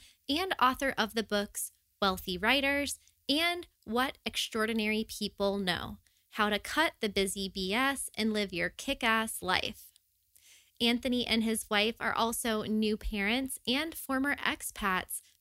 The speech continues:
who lived in South Korea, as well as digital nomads who've traveled throughout Southeast Asia and beyond. But before Anthony found success as a self-employed digital nomad, he struggled with depression, addiction,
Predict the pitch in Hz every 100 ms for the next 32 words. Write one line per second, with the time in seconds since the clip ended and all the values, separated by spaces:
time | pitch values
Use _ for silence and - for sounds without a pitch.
0 | - 220 196 190 185 180 - 180 180 -
1 | 190 185 247 247 247 - - - 247 233
2 | 285 427 311 269 226 247 277 262 220 220
3 | 175 - 190 - 233 214 - 202 202 202
4 | 190 196 190 180 - - 254 320 294 285
5 | - 220 226 247 233 233 _ _ 196 196
6 | 208 214 170 - - 226 - _ _ _
7 | _ _ _ - 226 240 - 359 370 254
8 | 262 262 262 247 226 220 - 226 - 214
9 | 208 208 - 202 196 - 254 311 277 240
10 | - 208 202 196 196 185 185 185 226 277
11 | 190 165 190 - - - - 233 - -
12 | 214 214 202 180 185 - 202 - 262 -
13 | 262 240 240 247 - _ - 196 220 -
14 | - 254 240 240